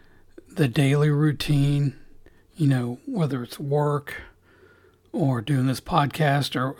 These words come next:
or whatever the case, but I always, I get wrapped up in things, and I just, you know, I, and some, I, I need to stop and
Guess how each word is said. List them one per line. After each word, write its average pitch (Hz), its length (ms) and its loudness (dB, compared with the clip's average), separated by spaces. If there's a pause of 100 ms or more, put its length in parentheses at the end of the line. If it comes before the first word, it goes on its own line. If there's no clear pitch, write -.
or 160 60 4
whatever 143 400 2
the 135 80 -2
case, 143 380 0
but 156 160 0
I 147 180 2
always, 156 400 2 (420)
I - 100 -18
get 220 260 -2
wrapped 170 320 2
up 151 220 2
in 135 100 0
things, 127 340 0
and 139 180 0
I 156 100 0
just, - 420 -8 (1800)
you - 160 2
know, 143 180 4
I, 139 200 0 (100)
and 131 100 -2
some, - 380 0
I, 156 240 -2
I - 60 4
need 175 220 4
to 147 60 -2
stop 131 540 0 (1080)
and 131 560 2